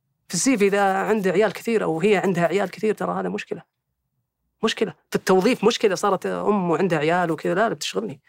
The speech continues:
لا، لا، بت-، بس ستقصر. لكن ما نجيب عيال، ما نجيب كذا. فإذا كان الفراغ مصيدة، عفوًا، إذا كان ال-، الفراغ مفسدة، الن-، النجاح والطموح ترى مصيدة للناس. ما يجيبون عيال، ما يجيبون أسرة، ما يكونون.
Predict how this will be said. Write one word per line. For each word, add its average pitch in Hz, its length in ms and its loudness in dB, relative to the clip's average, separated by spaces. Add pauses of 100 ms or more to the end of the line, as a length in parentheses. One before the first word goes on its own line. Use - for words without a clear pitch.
(540)
لا، 196 160 0
لا، 160 80 0
بت-، 165 180 -8
بس 165 80 -4
ستقصر. 180 480 -2 (280)
لكن 208 160 0
ما 277 80 4
نجيب 220 160 0
عيال، 185 260 2
ما 180 80 0
نجيب 196 180 -4
كذا. 170 260 -4 (460)
فإذا 226 200 4
كان 330 200 4
الفراغ 262 500 4
مصيدة، 170 500 -2 (260)
عفوًا، 165 260 -2
إذا 156 120 -2
كان 214 160 2
ال-، 185 380 -4
الفراغ 180 380 2 (280)
مفسدة، 185 540 0
الن-، 226 180 -4
النجاح 208 500 2
والطموح 254 280 0
ترى 185 180 -4
مصيدة 247 340 -2
للناس. 170 380 -6 (1040)
ما 208 60 6
يجيبون 220 220 4
عيال، 190 360 0
ما 165 80 0
يجيبون 175 240 0
أسرة، 185 280 -2
ما 175 80 2
يكونون. 185 420 0